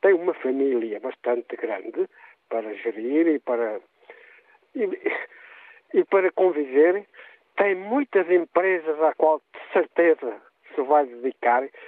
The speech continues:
e quero também já elogiá-lo porque ele é um homem de causas sociais. Eh, não esqueçamos, essa vertente é muito importante para a personalidade de Cristiano Ronaldo. E quanto à restante equipa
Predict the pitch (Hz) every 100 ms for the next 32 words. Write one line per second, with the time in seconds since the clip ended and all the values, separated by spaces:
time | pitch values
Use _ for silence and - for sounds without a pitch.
0 | - - 165 170 180 175 170 - 175 170
1 | 170 165 170 175 175 170 156 135 127 170
2 | - _ - _ - 170 - 175 165 160
3 | 151 139 143 160 180 185 175 143 - 147
4 | 147 170 170 165 - 185 - - 123 -
5 | 98 - - - _ _ _ 135 127 127
6 | 147 180 - 170 147 - 107 - - -
7 | 165 165 - 147 139 - 156 165 160 175
8 | 156 - 139 135 196 - 160 151 175 -
9 | 156 165 - - - _ _ _ - -
10 | 160 156 - - - 143 143 147 156 -
11 | - 143 151 135 135 120 - - - -
12 | - - - 233 220 214 - 226 214 214
13 | - 151 151 180 214